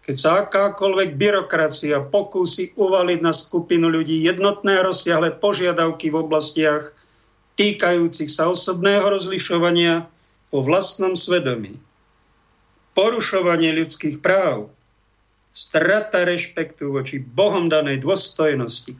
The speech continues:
každého človeka sa často začína vládnymi príkazmi, ktoré nerešpektujú slobodu svedomia.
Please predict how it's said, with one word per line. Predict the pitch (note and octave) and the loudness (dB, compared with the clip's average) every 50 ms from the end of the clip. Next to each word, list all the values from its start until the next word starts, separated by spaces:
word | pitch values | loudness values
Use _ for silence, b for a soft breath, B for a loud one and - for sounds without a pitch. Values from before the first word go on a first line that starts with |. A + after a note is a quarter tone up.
| _ | _
každého | - - - - C#3+ D3 D3+ D3+ E3+ E3 D3 C#3+ C#3+ | 0 2 2 2 0 -2 -4 -2 0 0 0 0 -4
človeka | C3+ - - E3+ F3+ F3 F#3+ F#3+ F#3+ - G#3+ A3 A3 G#3+ A3 - _ _ _ _ _ _ _ _ _ _ _ _ _ _ _ _ | -6 -4 -2 -2 0 0 0 -2 0 0 0 0 0 0 -4 -12 _ _ _ _ _ _ _ _ _ _ _ _ _ _ _ _
sa | - - C#3 C3+ C3 | -10 -6 -6 -6 -2
často | - - F3+ F3 F3+ - - F3+ E3 D3 | 0 0 0 2 0 -4 -2 -2 0 2
začína | C#3+ F#3+ G3 F#3+ - F#3+ F#3 F3+ F3+ F3 D#3 | 2 2 2 0 0 -2 0 2 2 2 2
vládnymi | E3+ F3 F3+ F#3 F3 E3 F3+ F3+ F3+ F3 E3+ | 2 2 2 2 0 0 0 0 0 0 0
príkazmi, | - F#3 F#3+ G#3+ A3 G3+ - E3+ D3+ C3 - C3 B2+ A#2 A2 A2 - _ _ _ _ _ _ _ _ _ _ _ - _ | 0 0 0 0 -2 -2 -2 -2 0 0 -2 -4 -6 -8 -8 -12 -14 _ _ _ _ _ _ _ _ _ _ _ -20 _
ktoré | - C#3+ C#3 C#3 C3+ | -4 0 0 2 2
nerešpektujú | C#3 D#3+ F#3 G#3+ A3 A3 G#3+ - - - - G3 F#3 - - - F3+ F3+ F3+ F3 F3 | 2 4 4 4 2 2 0 -2 -6 -4 -4 -4 -4 -4 -4 -2 0 2 2 2 0
slobodu | E3+ - - D3+ D#3+ D#3 D3 D#3 D3+ D3 D3 C#3+ C#3 C#3 - - _ _ _ _ _ - | -2 -4 -2 -2 -2 0 0 0 0 0 0 -2 -2 -4 -8 -16 _ _ _ _ _ -8
svedomia. | - - - - C3+ C#3 C3 A#2+ A2+ G#2+ G#2+ G#2 G#2 A2+ | -4 -4 -2 0 0 0 2 2 -2 -2 -2 -6 -6 -8